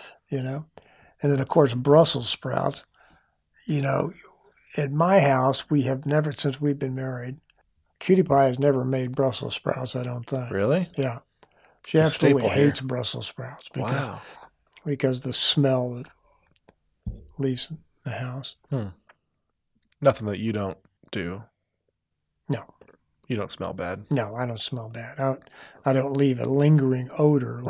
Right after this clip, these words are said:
Speaker 1: <laughs> like Brussels sprouts do.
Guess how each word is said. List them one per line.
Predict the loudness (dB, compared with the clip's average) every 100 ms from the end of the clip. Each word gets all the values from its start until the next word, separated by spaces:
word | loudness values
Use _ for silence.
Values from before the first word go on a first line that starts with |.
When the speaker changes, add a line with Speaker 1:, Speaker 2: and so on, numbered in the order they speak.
| -6 -6
Speaker 1:
<laughs> | -6 -12 -12 -10 -16 -16 -20 _ -16 -16 -8 -2
like | -2 -4 0
Brussels | 0 2 -4 -6
sprouts | -10 -12 -10 -12
do. | -12